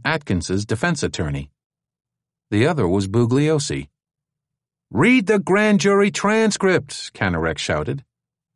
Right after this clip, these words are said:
The state decided to prosecute the case. But if Bugliosi was convicted of perjury,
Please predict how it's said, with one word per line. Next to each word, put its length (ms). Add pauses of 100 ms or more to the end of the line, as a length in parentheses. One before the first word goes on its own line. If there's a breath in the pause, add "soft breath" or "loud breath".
(580)
The 100
state 320
decided 460
to 60
prosecute 640
the 100
case. 400 (840)
But 160
if 140
Bugliosi 640
was 200
convicted 520
of 140
perjury, 640